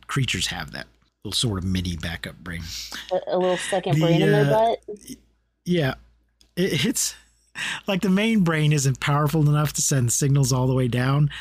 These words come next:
Speaker 1: so there's, like, a little booster brain, a ganglia partway
Speaker 2: Oh,
Speaker 1: down.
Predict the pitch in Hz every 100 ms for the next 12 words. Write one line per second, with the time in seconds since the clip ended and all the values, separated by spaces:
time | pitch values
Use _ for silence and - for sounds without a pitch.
0 | - - 120 120 113 117 117 113 95 110
1 | 117 - 117 131 135 123 92 98 110 127
2 | 131 131 - 131 127 127 120 131